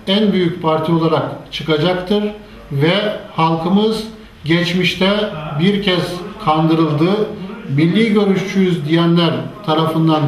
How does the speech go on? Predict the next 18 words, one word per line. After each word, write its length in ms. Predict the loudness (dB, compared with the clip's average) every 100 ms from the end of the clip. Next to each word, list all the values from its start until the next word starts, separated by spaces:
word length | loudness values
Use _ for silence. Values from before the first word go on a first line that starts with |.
| 0
kandırıldı. 760 | 0 2 2 0 2 2 0 -4 -12 -10 0
Halkımız 560 | 0 2 2 2 2
bin 180 | 2 2
dokuz 260 | 2 0 0
yüz 100 | 2
doksan 340 | 0 0 0
yedi 260 | 2 2 2
yılında 640 | 2 2 2 2 0 -2 -8 -18 -20 -2
Refah 460 | -2 2 0 0 0
Yol 220 | 0 0 -2 -6 -8
hükümeti 520 | -4 2 2 2 0
döneminde 640 | 0 0 0 0 2 0 -2 -8 -16 -18 -2
Erbakan, 840 | 0 2 0 2 0 2 0 0
Başbakan 540 | 0 0 -2 0 2
Erbakan 600 | 2 2 0 0 0 0 -2 -6 -14 -20 -18 -2
hocamızın 680 | 0 2 2 2 2 0 -2 -10 -14 -2
yapmış 440 | -2 2 0 2
olduğu 640 | 2 0 2 2 2 2